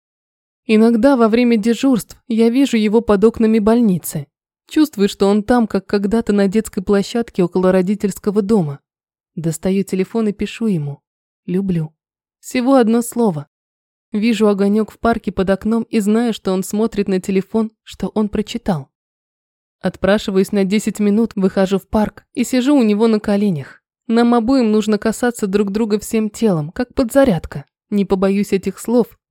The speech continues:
подзарядка счастья. Иногда мы оба просыпаемся глубокой ночью и жадно вписываемся друг в друга кожа к коже.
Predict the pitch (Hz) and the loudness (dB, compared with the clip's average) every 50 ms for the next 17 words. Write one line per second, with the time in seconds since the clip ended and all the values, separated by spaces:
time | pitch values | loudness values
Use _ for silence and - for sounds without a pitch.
0 | _ _ 180 165 - 180 175 185 185 - - 202 190 - - - 226 202 - - | _ _ -8 -4 -2 -2 0 0 -2 -4 -6 -8 -8 -8 -6 -6 -6 -6 -6 -8
1 | - - 143 - _ _ _ _ _ _ _ _ _ _ _ _ _ _ _ _ | -12 -14 -16 -16 _ _ _ _ _ _ _ _ _ _ _ _ _ _ _ _
2 | _ - 226 226 233 233 208 208 262 269 262 240 226 233 262 226 247 233 - 220 | _ -2 0 2 2 2 2 2 2 2 4 2 2 2 2 0 0 0 0 -2
3 | 208 - - 208 - 220 233 233 214 - 233 196 208 220 220 202 233 233 - 233 | -2 -2 -4 -2 -2 0 0 0 -2 -4 -4 -2 0 0 2 2 0 0 2 0
4 | 220 226 247 262 233 - - 202 196 190 185 214 220 196 196 185 180 - - 226 | 0 0 0 -2 -2 -4 -2 -2 -2 0 0 0 -2 -2 -2 -4 -4 -4 -6 -6
5 | 208 - 208 196 202 202 196 - - 208 190 196 214 190 185 190 185 226 220 208 | -4 -2 -2 0 0 -2 -2 -2 -4 -4 -2 -4 -4 -4 -6 -4 0 0 0 2
6 | 180 185 185 - _ - 233 220 202 196 208 - _ - - 233 208 175 143 147 | 2 2 0 0 _ -2 0 0 0 0 -2 -4 _ -4 0 2 2 2 2 -2
7 | 139 135 | -6 -10